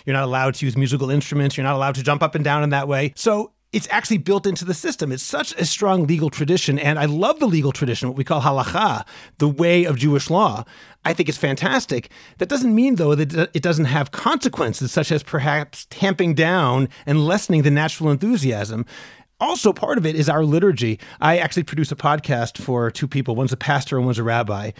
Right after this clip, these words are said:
And they talk about differences between, uh, something you would <laughs> relate to. It's called the Shoulder to Shoulder Podcast. But they talk about the differences in the liturgy. And at least in this particular pastor's tradition,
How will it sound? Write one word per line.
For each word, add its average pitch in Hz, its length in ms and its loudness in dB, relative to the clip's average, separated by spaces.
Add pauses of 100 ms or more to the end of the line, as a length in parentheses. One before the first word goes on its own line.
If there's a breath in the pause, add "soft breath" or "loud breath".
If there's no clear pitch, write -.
(180 loud breath)
And 135 100 0
they 143 60 2
talk - 300 -2
about 139 320 0
differences 156 420 0
between, 143 460 2
uh, 139 240 2
something 180 240 0
you 180 80 4
would 156 160 0
<laughs> - 160 4
relate 277 260 0
to. 151 180 0
It's 135 120 -4
called 170 180 0
the 151 80 4
Shoulder 160 300 2
to 147 120 2
Shoulder 143 220 0
Podcast. 147 540 0 (340 loud breath)
But 127 140 -2
they 185 100 2
talk - 340 -2
about 139 440 0
the 135 100 -4
differences 160 460 0
in 151 100 0
the 143 100 4
liturgy. 151 520 0 (420 loud breath)
And 156 180 2
at 160 80 -2
least 226 300 0
in 170 80 4
this 175 160 2
particular - 480 -2
pastor's 147 460 -2
tradition, 156 580 0